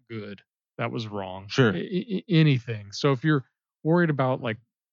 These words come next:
Speaker 1: bringing it back to sponsorship for the show and making sure that that sponsor is good and right,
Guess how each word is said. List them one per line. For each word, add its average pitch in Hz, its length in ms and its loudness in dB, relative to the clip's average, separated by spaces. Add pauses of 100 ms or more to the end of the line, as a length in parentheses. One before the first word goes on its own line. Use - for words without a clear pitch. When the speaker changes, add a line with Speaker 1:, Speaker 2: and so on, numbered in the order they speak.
(360)
Speaker 1:
bringing 131 220 2
it 120 120 -4
back 117 220 2
to 127 60 -4
sponsorship 127 800 0
for 120 80 -4
the 107 80 -4
show 135 500 4 (440)
and 131 380 2
making 156 420 2
sure 139 260 2
that 131 180 0 (280)
that 131 200 0 (260)
sponsor 139 640 0
is 110 140 -2
good 131 320 4
and 113 160 -2
right, 147 320 0